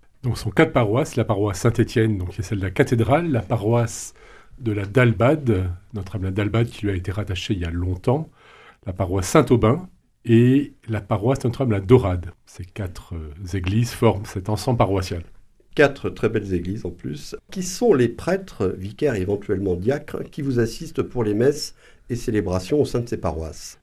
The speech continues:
Speaker 1: Donc, nous sommes trois prêtres. Donc, l'abbé Vincent Durour qui est vicaire, l'abbé Jean-Jacques Rouchy qui est prêtre, euh, dans la paroisse aussi,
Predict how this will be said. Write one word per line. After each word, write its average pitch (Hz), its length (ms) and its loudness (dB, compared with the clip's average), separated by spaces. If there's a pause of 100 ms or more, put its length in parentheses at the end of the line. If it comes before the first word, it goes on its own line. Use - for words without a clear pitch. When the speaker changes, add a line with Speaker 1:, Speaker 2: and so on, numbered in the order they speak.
(140)
Speaker 1:
Donc, 104 160 -4
nous 95 80 -4
sommes 92 260 -4
trois - 360 4
prêtres. 156 800 -2
Donc, 95 160 -4
l'abbé 107 240 4
Vincent 117 320 4
Durour 110 440 4
qui - 180 -6
est 87 60 2
vicaire, 117 720 2
l'abbé 104 380 2
Jean-Jacques 95 340 -2
Rouchy 135 560 -2 (560)
qui - 120 -6
est 87 60 -2
prêtre, - 640 -2
euh, 82 500 -4 (300)
dans 85 100 -8
la 78 120 -8
paroisse 92 520 -4
aussi, 139 460 -6